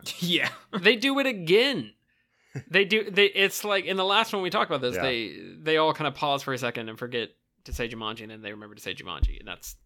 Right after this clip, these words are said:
Speaker 3: Yeah.
Speaker 2: the joke, I guess.
Speaker 1: Well, don't, well,
Speaker 2: And
Speaker 1: don't
Speaker 2: they
Speaker 1: they
Speaker 2: do
Speaker 1: then have one of the gags where it's, I, I guess it would be Danny DeVito.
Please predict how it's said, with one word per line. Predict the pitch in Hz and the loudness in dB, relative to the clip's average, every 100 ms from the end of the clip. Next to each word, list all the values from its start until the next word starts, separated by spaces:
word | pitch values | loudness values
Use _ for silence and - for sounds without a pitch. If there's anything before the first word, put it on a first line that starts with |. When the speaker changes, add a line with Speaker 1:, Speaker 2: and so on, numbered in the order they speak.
| _ | _
Speaker 3:
Yeah. | 90 82 78 - _ _ - | -10 -10 -10 -14 _ _ -14
Speaker 2:
the | |
joke, | 113 120 131 247 - - _ _ | -6 0 2 0 -4 -18 _ _
I | - | -4
guess. | - 494 480 | 0 0 0
Speaker 1:
Well, | |
don't, | 208 294 294 - _ _ - | 0 0 -2 -8 _ _ -2
well, | |
Speaker 2:
And | 202 | 4
Speaker 1:
don't | |
Speaker 2:
they | 262 | 4
Speaker 1:
they | 311 | 4
Speaker 2:
do | 262 | 2
Speaker 1:
then | 214 233 | 2 0
have | 208 214 208 - | 4 4 4 0
one | 139 165 | -4 -2
of | 190 147 | -2 -4
the | 127 | 2
gags | 127 135 139 - | 4 4 2 0
where | 131 131 | -2 -2
it's, | 131 - _ - _ _ | -2 -8 _ -20 _ _
I, | 87 - | -10 -4
I | 131 | -4
guess | 127 220 226 | 2 0 2
it | |
would | 143 117 | -2 -2
be | 113 | -4
Danny | 107 110 104 | -4 -4 -6
DeVito. | 98 95 95 90 78 71 | -10 -12 -14 -10 -8 -8